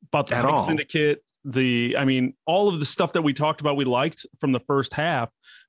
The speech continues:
Speaker 1: we haven't touched yet. And we were going into episode, I mean, this is episode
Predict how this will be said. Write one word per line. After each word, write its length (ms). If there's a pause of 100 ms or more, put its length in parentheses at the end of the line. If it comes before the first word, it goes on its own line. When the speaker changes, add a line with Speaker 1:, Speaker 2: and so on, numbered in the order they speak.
Speaker 1:
we 180
haven't 380
touched 340
yet. 300 (140)
And 200
we 140
were 120
going 300
into 320
episode, 580 (760)
I 100
mean, 140
this 180
is 100
episode 380